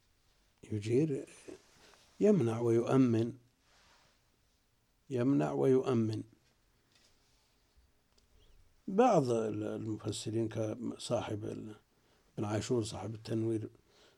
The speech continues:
التحرير والتنوير، قال: "ومعنى يجير يغيث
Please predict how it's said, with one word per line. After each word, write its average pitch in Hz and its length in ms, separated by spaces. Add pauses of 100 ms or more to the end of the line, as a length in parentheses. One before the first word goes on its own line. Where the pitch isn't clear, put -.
التحرير 113 340
والتنوير، 110 600
قال: 143 300
"ومعنى 151 420
يجير 143 520
يغيث 143 600